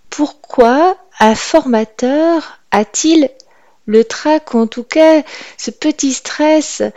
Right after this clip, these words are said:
avant d'entrer dans la salle, et parfois même ça perdure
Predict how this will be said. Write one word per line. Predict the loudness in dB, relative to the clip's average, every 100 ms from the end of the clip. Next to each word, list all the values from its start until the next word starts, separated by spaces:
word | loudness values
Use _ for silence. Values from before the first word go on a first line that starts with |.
| -16 -20 -20 _ _
avant | 0 2 2 0 0 0 0
d'entrer | 0 -2 -2 -2 0
dans | 0
la | -2 -2
salle, | 0 2 4
et | 2
parfois | 0 -6 -2 0
même | 2 2 2
ça | -2 -6
perdure | -2 -4 -4 -6 0 0 0 -4 -8